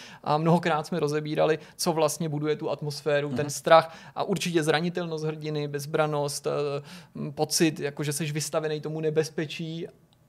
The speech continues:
Speaker 1: a že musíš jenom unikat, je důležitou
Speaker 2: Mhm.
Speaker 1: součástí vedle všech těch dalších věcí, které tu atmosféru pomáhají, eh, budovat. Eh,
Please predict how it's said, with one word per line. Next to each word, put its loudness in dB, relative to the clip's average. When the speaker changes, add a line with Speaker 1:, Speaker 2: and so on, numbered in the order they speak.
Speaker 1:
a 6
že 4
musíš 0
jenom 0
unikat, -2
je 6
důležitou -6
Speaker 2:
Mhm. -4
Speaker 1:
součástí -2
vedle -4
všech -6
těch -10
dalších -6
věcí, -10
které -8
tu -4
atmosféru -4
pomáhají, 0
eh, -4
budovat. 2
Eh, -16